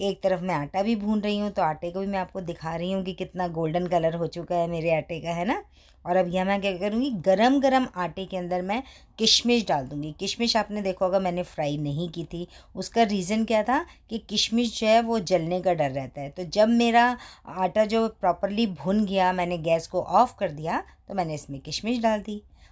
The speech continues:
और अब हम क्या करेंगे, सारे जो ड्राई फ्रूट्स हैं उनको आधा क्रश करेंगे और आधा मिक्सी में ब्लेंड कर देंगे। तो सबसे पहले तो मैंने खसखस का पाउडर जो लिया था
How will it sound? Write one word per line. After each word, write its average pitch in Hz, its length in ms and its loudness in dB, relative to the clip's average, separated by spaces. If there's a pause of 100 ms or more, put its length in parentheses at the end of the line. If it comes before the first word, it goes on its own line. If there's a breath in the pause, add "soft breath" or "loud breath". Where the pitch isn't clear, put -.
और 202 140 2
अब 208 80 6
हम 226 160 2
क्या 233 180 4
करेंगे, 233 380 2
सारे 202 640 0
जो 226 180 2
ड्राई 170 280 2
फ्रूट्स 185 380 -6
हैं 190 220 0 (280 loud breath)
उनको 208 300 2
आधा 175 460 2
क्रश 170 300 -2
करेंगे 196 440 -2
और 180 240 0
आधा 165 240 2
मिक्सी 156 320 -8
में 160 200 -4
ब्लेंड 135 240 -2
कर 131 180 -12
देंगे। 139 340 -4 (280 soft breath)
तो 190 80 -8
सबसे 254 400 2
पहले 240 240 4
तो 240 140 -2
मैंने 226 340 2
खसखस 190 480 -4
का 214 140 0
पाउडर 175 300 0
जो 180 140 -4
लिया 170 260 0
था 208 220 -2